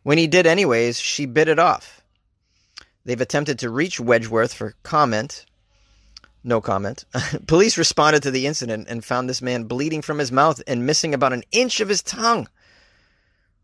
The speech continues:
Here's a quote by the prosecutor's office. "I believe this is the first case of this nature in my twenty-seven years in the prosecutor's office.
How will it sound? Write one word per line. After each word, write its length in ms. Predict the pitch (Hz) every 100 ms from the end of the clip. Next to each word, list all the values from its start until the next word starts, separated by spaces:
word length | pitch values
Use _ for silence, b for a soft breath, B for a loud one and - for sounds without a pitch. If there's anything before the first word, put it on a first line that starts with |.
| _
Here's 180 | 160 139
a 40 |
quote 340 | - 117 127 - _ -
by 160 | 110
the 340 | 104 98 92 - _ _
prosecutor's 640 | - 120 - 101 110 104 98
office. 420 | 95 120 - - _ _ _ _ _ _ _ b b b b
"I 140 | - 139
believe 400 | 151 175 320 294
this 200 | 180 -
is 120 | 147
the 60 | 135
first 420 | - 214 - -
case 360 | - 190 -
of 120 | 127 123
this 220 | 156 -
nature 460 | 110 196 - 101
in 160 | 90 110
my 160 | 98 98
twenty-seven 800 | - 170 196 175 160 160 156 113
years 420 | 117 110 113 113
in 100 | 110
the 80 | 104
prosecutor's 680 | - 101 - - 104 110 101
office. 480 | - - - -